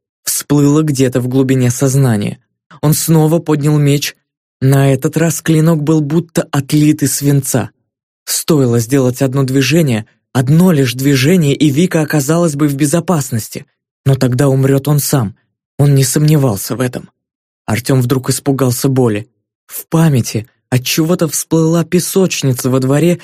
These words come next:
и то, как они с Дениской мыли пол и сломали швабру во время одного дежурства. Боже, какая ерунда лезет в голову. Он вдруг понял, что все это разом может кончиться,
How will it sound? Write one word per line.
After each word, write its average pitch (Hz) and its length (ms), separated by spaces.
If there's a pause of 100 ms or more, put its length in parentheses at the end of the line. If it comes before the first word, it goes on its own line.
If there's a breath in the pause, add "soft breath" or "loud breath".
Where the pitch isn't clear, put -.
(160 loud breath)
и 160 120
то, 175 180
как 170 220
они 165 220
с 139 100
Дениской 151 640
мыли 165 280
пол 202 360
и 185 140
сломали 180 440
швабру 170 580
во 120 140
время 143 300
одного 143 360
дежурства. 147 680 (580)
Боже, 117 420
какая 180 360
ерунда 156 480
лезет 139 340
в 139 100
голову. 113 480 (420)
Он 135 160
вдруг 127 320
понял, 151 460 (240)
что - 280
все 156 340
это 151 200
разом 143 300
может 139 360
кончиться, - 640